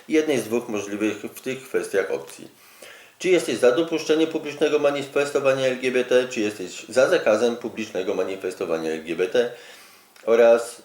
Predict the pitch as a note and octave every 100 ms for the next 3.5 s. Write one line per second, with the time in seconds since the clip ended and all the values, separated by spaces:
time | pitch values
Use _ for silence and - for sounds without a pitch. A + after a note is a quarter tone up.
0 | - - C#3 B2 C3 G#2 C#3 F#3+ E3 D#3+
1 | E3+ D#3+ D3+ C#3+ D3 C#3+ C#3+ C#3 C3+ C3+
2 | C#3 C#3 - C#3+ C3+ C3+ C3 C3 B2 B2
3 | C3 B2+ B2 B2+ B2